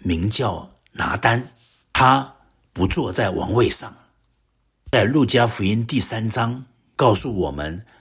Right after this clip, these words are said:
拿单之后，经过了四十一代，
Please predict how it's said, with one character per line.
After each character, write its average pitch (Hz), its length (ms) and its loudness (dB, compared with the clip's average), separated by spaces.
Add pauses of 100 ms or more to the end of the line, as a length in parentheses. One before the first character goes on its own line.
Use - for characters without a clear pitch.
(140)
拿 107 360 -2
单 185 260 0
之 - 160 2
后， - 420 -8 (600)
经 151 260 2
过 127 180 2
了 101 120 -4
四 - 260 4
十 - 160 -8
一 87 160 -10
代， - 380 -10